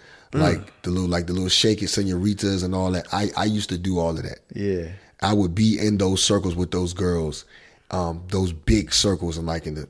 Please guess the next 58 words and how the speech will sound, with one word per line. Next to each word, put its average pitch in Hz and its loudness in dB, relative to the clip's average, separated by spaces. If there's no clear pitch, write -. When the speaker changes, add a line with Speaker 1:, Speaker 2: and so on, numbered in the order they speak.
Speaker 2:
first - -2
and 85 -2
second 87 -2
grade. 82 -2
Speaker 3:
I - -4
Speaker 2:
'Cause 95 -2
I 95 2
was 92 0
Speaker 3:
remember. 90 0
Speaker 2:
like, 107 -12
Speaker 3:
Yeah. 101 -6
Speaker 1:
Wow. 101 -4
Speaker 2:
"I 107 4
need 110 6
to 107 6
be 104 4
that 139 6
'cause, 95 0
like, 98 0
the 98 -6
dudes 147 4
be 127 0
trying 151 6
to 147 -6
kill 269 4
me." 120 0
Speaker 1:
Mm. 113 -6
Speaker 2:
And 110 2
I'm 135 4
really 185 12
not 170 10
having 151 8
to 117 -2
try 143 8
to 120 6
fight, 180 10
but 123 6
if - 4
I 156 12
gotta 120 10
fight, 185 10
I'ma 123 6
fight. 151 6
But 113 4
I 123 6
was 120 4
like, 110 6
Speaker 3:
Yeah. 98 0
Speaker 2:
"At 98 2
least 139 2
they'll 127 6
accept 117 0
me," 120 -4
'cause 113 -4
girls 196 0
are 120 -4
not 131 6
as, 110 0